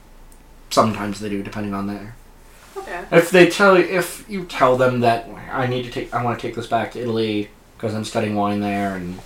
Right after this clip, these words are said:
Speaker 2: Mm-hmm.
Speaker 1: they might say yes.
Speaker 2: Okay. Well, knock on
Speaker 1: Um,
Speaker 2: the door.
Speaker 1: because
Speaker 2: Can't hurt to
Speaker 1: unfortunately,
Speaker 2: ask.
Speaker 1: all my bottles of Malvasia are earmarked for different podcasts.
Speaker 2: Hmm.
Speaker 1: Um, otherwise, I would have brought one of those, t-, or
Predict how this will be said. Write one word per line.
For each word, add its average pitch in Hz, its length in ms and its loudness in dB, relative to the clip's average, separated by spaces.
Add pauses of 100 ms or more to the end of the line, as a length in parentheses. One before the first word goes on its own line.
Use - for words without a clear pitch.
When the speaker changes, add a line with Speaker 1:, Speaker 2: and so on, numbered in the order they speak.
(180)
Speaker 2:
Mm-hmm. 196 540 -12
Speaker 1:
they 101 140 -2
might 98 260 -6
say 98 240 -4
yes. 90 380 -10 (960)
Speaker 2:
Okay. 269 180 -8 (460)
Well, 311 120 -16
knock - 200 -2
on - 60 -6
Speaker 1:
Um, 226 80 -6
Speaker 2:
the 196 60 -12
door. 165 260 -12 (1400)
Speaker 1:
because - 40 -16
Speaker 2:
Can't 143 120 -6
hurt 127 40 2
to 123 60 2
Speaker 1:
unfortunately, 139 420 4
Speaker 2:
ask. 135 60 10
Speaker 1:
all 139 100 12
my 135 240 10
bottles 120 400 8
of 117 140 0
Malvasia 113 520 2
are 113 140 -2
earmarked 113 400 0
for 117 140 -2
different 101 280 -6
podcasts. - 800 -2 (360)
Speaker 2:
Hmm. 294 140 -10 (460)
Speaker 1:
Um, 95 240 -8
otherwise, 107 380 0
I 107 60 -2
would 110 100 -2
have 101 140 -12
brought 120 320 4
one 117 100 -4
of 113 140 -8
those, 98 540 -6
t-, - 100 -16
or 127 300 4